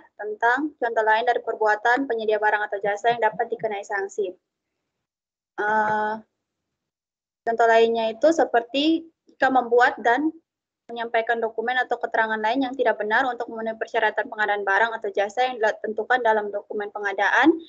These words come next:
kemudian mengundurkan diri dengan berbagai alasan yang tidak dapat dipertanggungjawabkan dan tidak dapat diterima oleh panitia pengadaan dan tidak dapat menyelesaikan pekerjaannya sesuai dengan kontrak secara bertanggung jawab.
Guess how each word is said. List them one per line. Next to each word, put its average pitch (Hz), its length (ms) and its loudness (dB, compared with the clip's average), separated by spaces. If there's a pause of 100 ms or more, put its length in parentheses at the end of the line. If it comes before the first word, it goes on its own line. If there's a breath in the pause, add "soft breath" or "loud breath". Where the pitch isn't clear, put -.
(220 loud breath)
kemudian 254 400 2
mengundurkan 233 480 0
diri 240 240 0
dengan 233 240 -4
berbagai 214 320 2
alasan 214 400 0
yang 240 160 -12
tidak 220 320 0
dapat 220 160 -4
dipertanggungjawabkan 220 1600 -4 (120)
dan 262 400 4
tidak 220 320 0
dapat 214 240 0
diterima 220 480 0
oleh 226 160 6
panitia 220 480 -2
pengadaan 208 560 0
dan 233 320 2
tidak 220 240 4
dapat 220 240 2
menyelesaikan 233 640 -4
pekerjaannya 220 560 -2
sesuai 220 400 -2
dengan 208 240 -4
kontrak 214 320 -4
secara 208 240 -4
bertanggung 196 400 -10
jawab. 185 320 -2